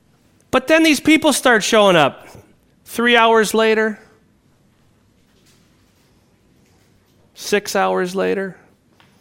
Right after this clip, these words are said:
nine hours later, eleven hours later. I mean, some of those people put in a good day's work, right?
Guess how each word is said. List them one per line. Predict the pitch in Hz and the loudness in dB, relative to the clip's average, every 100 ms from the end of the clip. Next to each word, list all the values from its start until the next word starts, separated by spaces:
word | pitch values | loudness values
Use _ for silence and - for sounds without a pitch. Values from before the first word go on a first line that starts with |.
| _ _ _ | _ _ _
nine | 117 131 160 196 | -4 0 2 2
hours | 190 190 190 180 170 | 0 -2 -2 -4 -2
later, | 180 180 190 196 175 _ _ _ _ | -2 -2 -4 -8 -12 _ _ _ _
eleven | 131 147 147 165 196 220 | -2 0 4 2 2 2
hours | 208 208 214 214 208 | 2 2 2 -2 -2
later. | 214 214 220 220 220 _ _ _ _ _ _ | 0 0 0 -2 -6 _ _ _ _ _ _
I | - | -4
mean, | 339 | 0
some | 285 | 2
of | 370 | 2
those | 359 | 0
people | 277 247 214 | 0 0 2
put | 240 | 2
in | 240 | 2
a | 202 | 2
good | 208 208 - | 2 0 2
day's | 208 196 165 | 2 2 2
work, | 196 - 202 | 0 2 0
right? | 285 381 | 0 0